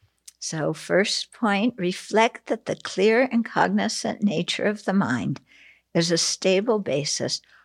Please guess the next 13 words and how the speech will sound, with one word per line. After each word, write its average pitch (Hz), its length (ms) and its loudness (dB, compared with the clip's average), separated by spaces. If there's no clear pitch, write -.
for 190 400 4
the 220 100 -4
cultivation - 880 -4
of 165 140 -8
excellent - 400 -8
qualities. 98 760 -6
So - 360 0
be 196 300 8
able 196 400 8
to 180 120 -2
give 160 340 2
the 156 220 2
arguments 160 880 0